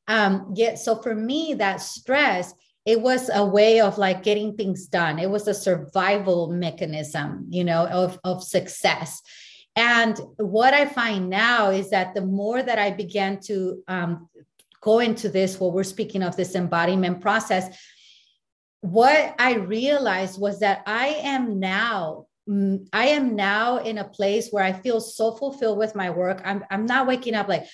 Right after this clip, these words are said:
"Okay, I gotta da, da, da, da, do all this stuff," you know, and, and pushing myself and drinking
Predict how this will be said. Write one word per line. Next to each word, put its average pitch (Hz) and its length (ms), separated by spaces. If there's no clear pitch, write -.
"Okay, 233 480
I 190 100
gotta 269 460
da, 269 120
da, 285 100
da, 277 140
da, 262 300
do 240 140
all 240 160
this 233 220
stuff," 226 400
you 208 80
know, 202 220
and, 196 260
and 190 240
pushing 277 380
myself 196 600
and 196 180
drinking 247 580